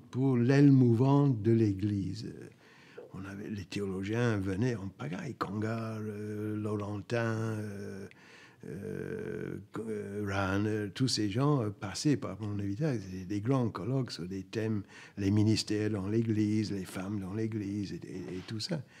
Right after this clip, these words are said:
C'était vraiment, tout ça a disparu. Ça veut dire, avec l'avènement de Jean, Jean-Paul deux, euh, on a dit, bon,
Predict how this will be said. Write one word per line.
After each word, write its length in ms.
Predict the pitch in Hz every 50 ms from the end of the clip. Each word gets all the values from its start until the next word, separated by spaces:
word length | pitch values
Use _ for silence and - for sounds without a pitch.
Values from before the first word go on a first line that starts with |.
| - - _
C'était 180 | - - 113
vraiment, 420 | 101 92 110 123 147 165 165 151 - - - - - - - - - - - - -
tout 100 | - 143
ça 140 | 139 - 190
a 60 | 160
disparu. 560 | 120 110 139 - - - 113 120 151 165 160 156 123 - _ _ -
Ça 60 | -
veut 140 | - - -
dire, 200 | 131 131 127 127
avec 240 | 127 123 127 123 117 - - - - - - - - - -
l'avènement 640 | 123 123 113 120 127 123 123 123 135 143 135 127 113
de 140 | 117 120 117
Jean, 400 | 110 113 123 120 120 113 110 107 - - - - - - -
Jean-Paul 540 | 113 113 117 110 - - 113 107 104 98
deux, 120 | 90 107 135
euh, 580 | 151 175 175 160 139 120 - 50 - - - -
on 120 | - - -
a 80 | -
dit, 140 | - 127 139
bon, 160 | 135 147 -